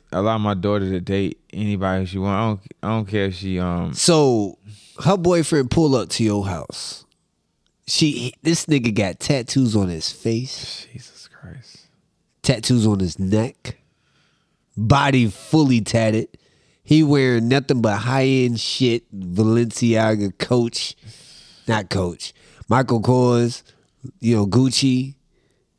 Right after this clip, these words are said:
Speaker 2: You know, he rocking all of this high dollar stuff. He look like, like, every ten minutes he gotta check his phone 'cause he got plays.
Speaker 1: Oh, God.
Speaker 2: Are you going to,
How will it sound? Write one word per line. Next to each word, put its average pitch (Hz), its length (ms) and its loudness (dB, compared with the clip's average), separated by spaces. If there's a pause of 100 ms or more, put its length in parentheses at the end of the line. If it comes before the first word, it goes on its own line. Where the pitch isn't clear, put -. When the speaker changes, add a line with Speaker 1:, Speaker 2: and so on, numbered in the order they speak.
Speaker 2:
You 107 160 0
know, 107 40 4
he 127 140 4
rocking 127 340 2
all 127 220 2
of 131 80 0
this 123 360 0
high 131 260 -2
dollar 123 300 0
stuff. 104 480 -2 (720)
He 156 160 4
look 139 380 4
like, 110 240 -8
like, 127 220 -2
every 165 260 4
ten 160 320 2
minutes 143 300 2
he 151 100 0
gotta 117 220 2
check 123 240 0
his 113 140 0
phone 113 440 0
'cause 110 260 0
he 123 80 2
got 110 240 0
plays. 110 560 0 (100)
Speaker 1:
Oh, 90 40 -12 (340)
God. - 340 -14 (360)
Speaker 2:
Are 117 120 4
you 156 260 4
going 170 340 4
to, 135 240 2